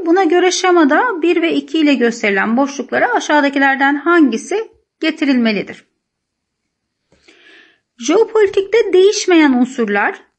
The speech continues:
özellikle doğal unsurlardır arkadaşlar bunlar. İklim, bitki örtüsü, hidrografik özellikler, jeomorfolojik özellikler yazılabilir.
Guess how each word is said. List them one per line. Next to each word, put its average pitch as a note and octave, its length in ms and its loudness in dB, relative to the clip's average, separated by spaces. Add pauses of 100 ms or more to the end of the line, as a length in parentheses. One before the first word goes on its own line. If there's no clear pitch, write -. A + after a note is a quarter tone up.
(120)
özellikle C#4 760 -2
doğal D#4 260 2
unsurlardır A3 720 0
arkadaşlar F#3 720 -8
bunlar. A3 340 -2 (120)
İklim, C4 540 2
bitki B3+ 280 -4
örtüsü, B3+ 580 -2 (140)
hidrografik C4 680 -4
özellikler, A3+ 840 -2 (500)
jeomorfolojik D#4 1120 2
özellikler C#4 580 0
yazılabilir. A#3 680 0